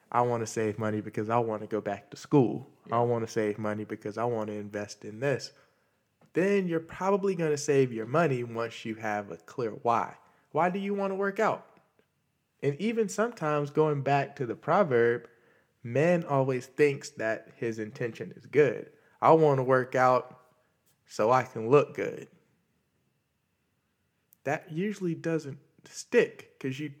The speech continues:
Speaker 1: not gonna see immediate results. Your why needs to be, "Because I wanna live healthy,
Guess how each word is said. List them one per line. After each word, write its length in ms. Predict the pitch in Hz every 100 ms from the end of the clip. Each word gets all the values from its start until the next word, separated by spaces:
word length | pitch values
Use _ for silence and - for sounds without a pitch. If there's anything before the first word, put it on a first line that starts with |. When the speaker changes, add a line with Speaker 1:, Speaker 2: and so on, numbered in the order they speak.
| _
Speaker 1:
not 300 | 143 151 139
gonna 160 | 139 135
see 220 | - 139
immediate 440 | 127 139 135 127
results. 580 | - 113 120 196 175 - - _ _ -
Your 200 | 131 147
why 260 | 156 151
needs 220 | 135 127 131
to 120 | 127
be, 380 | 120 123 120 123 _ _ -
"Because 260 | 120 117
I 60 | 113
wanna 300 | 110 110 104
live 300 | 104 101 98
healthy, 420 | 135 147 - -